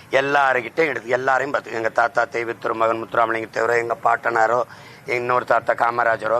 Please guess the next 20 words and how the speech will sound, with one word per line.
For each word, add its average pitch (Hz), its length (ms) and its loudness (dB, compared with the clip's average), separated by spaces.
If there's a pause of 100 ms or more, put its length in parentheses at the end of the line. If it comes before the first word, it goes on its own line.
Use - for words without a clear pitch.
(100)
கக்கனோ, 117 540 0 (400)
எ 120 120 0 (100)
சிவானந்தமோ, 120 680 0
சிங்காரவேலரோ, 120 680 0
எங்க 120 200 -4
முன்னவர்கள் 135 520 -2
எவரை 135 320 2
எடுத்துக்கிட்டாலும் 123 720 -2 (420)
விடுதலையின் 196 600 0
காயம் 151 400 -2
இருந்தது, 95 340 -14 (120)
சிறைப்பட்டிருக்காங்க. 110 760 0 (320)
ஏன், 156 160 0
எங்க 139 180 0
ஐயா 139 200 0
நல்ல 135 260 -2
கண்ணு 147 180 -2
வரைக்கும் 156 320 -2
சிறையில் 185 360 -2
இருந்திருக்காங்க. 101 440 -14